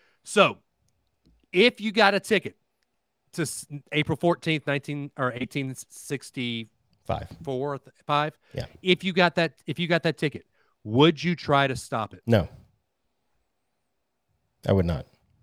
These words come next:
Speaker 1: So you would sit there and watch President Lincoln get shot?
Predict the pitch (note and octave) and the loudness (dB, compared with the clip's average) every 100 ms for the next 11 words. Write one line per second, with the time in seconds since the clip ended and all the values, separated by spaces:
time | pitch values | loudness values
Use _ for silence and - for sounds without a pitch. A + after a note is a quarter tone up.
0 | _ _ _ - E3 C3+ F#3 A3+ - A3+ | _ _ _ -8 -6 -4 -4 -4 -4 -6
1 | - G#3 F#3+ D3 B2+ C3+ E3 - - E3+ | -2 2 2 2 0 2 2 -2 -8 -4
2 | F3 E3+ E3+ D3 D3 C3+ B2 G#2+ A#2+ - | -2 -4 -6 -6 -6 -6 -12 -10 -10 -8
3 | A#2+ F#2+ | -10 -10